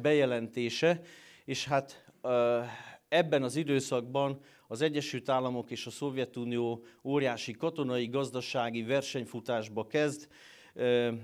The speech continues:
megfogalmazott, kimondott, kimondatlan céljául végül is a két világrendszer gazdasági, katonai kifárasztását tűzték ki.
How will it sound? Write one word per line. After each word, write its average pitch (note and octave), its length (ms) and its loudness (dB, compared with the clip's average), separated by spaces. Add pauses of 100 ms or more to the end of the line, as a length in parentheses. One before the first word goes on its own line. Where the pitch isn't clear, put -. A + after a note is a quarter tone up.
(140)
megfogalmazott, C3+ 1040 2
kimondott, B2+ 480 -2
kimondatlan A#2+ 760 -2
céljául A#2+ 760 0
végül B2 360 -2
is A2+ 160 -2
a A2+ 100 -4
két B2+ 340 -4
világrendszer A#2+ 1400 -2 (520)
gazdasági, A#2 840 2
katonai A2+ 460 -4
kifárasztását A2 1000 -2
tűzték G#2 500 -10
ki. G2+ 260 -12